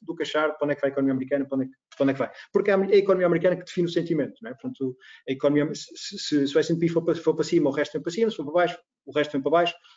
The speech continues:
Eh, o contrário não, não é simplesmente possível. Agora, mas eu creio que tu estás a fazer uma, uma questão mais do ponto de vista económica, não é?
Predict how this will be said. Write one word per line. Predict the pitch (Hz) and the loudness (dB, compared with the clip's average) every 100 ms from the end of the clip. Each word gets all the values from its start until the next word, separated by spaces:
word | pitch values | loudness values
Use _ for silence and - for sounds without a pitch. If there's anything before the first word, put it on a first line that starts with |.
| - _ - | -20 _ -8
Eh, | - - _ _ _ | -8 -8 _ _ _
o | 196 | 0
contrário | 175 180 175 180 170 | 2 2 4 4 4
não, | 165 170 | 4 4
não | 165 | 2
é | 165 | 2
simplesmente | 160 135 151 143 - 139 | -2 -4 -4 -4 -2 -2
possível. | 135 - - 135 107 95 - _ _ _ _ - | -4 -12 -6 -6 -6 -12 -16 _ _ _ _ 0
Agora, | 170 160 160 | 4 4 0
mas | 160 | 0
eu | 175 | 2
creio | 196 190 | 4 0
que | |
tu | 175 | 0
estás | 185 | 0
a | 170 | 0
fazer | 175 170 185 | 0 2 2
uma, | 185 170 | 2 0
uma | 170 165 | 2 -2
questão | - 180 | -2 -2
mais | 170 170 175 170 | 0 0 -2 -2
do | 165 165 | -4 -2
ponto | 160 | -4
de | - | -4
vista | 170 - 165 | -6 -2 -2
económica, | 160 135 117 - 113 | 0 -4 -6 -14 -16
não | |
é? | 120 | -18